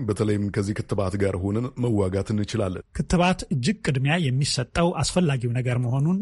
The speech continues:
Speaker 2: ነኬንሶን ተናግረዋል። አፍሪካ ህብረት ከአሜሪካና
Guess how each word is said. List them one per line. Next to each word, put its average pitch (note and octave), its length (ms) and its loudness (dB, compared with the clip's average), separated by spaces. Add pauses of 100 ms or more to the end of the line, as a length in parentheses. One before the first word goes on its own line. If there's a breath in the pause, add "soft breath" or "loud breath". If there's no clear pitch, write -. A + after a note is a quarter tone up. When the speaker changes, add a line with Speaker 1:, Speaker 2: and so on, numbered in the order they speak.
Speaker 2:
ነኬንሶን C3 600 0
ተናግረዋል። C3+ 560 2 (640 loud breath)
አፍሪካ E3+ 280 0
ህብረት C#3+ 400 2
ከአሜሪካና D3 840 0